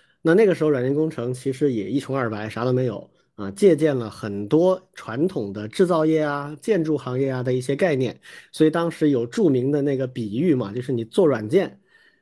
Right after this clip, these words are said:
呃，不同规模的软件差异很大，就好比什么呢？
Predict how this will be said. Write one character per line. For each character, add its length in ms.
呃， 200
不 140
同 180
规 140
模 100
的 100
软 200
件 120
差 200
异 80
很 100
大， 160
就 140
好 80
比 100
什 100
么 100
呢？ 200